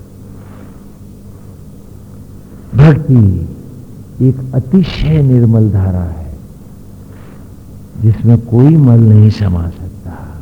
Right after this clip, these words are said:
कोई मैल नहीं आ सकता। और क्योंकि मैली आंखों से आपने उन ग्रंथों को देखा, तो आराध्य के रूप को भी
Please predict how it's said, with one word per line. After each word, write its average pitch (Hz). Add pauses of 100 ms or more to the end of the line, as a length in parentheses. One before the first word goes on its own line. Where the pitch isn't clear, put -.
(120)
कोई 160
मैल 101
नहीं 92
आ 67
सकता। - (1400)
और 123
क्योंकि 143
मैली 127
आंखों 127
से 107 (600)
आपने 117 (1300)
उन 143
ग्रंथों 139
को 151
देखा, 107 (540)
तो 117
आराध्य 131
के 127
रूप 139
को 135
भी 120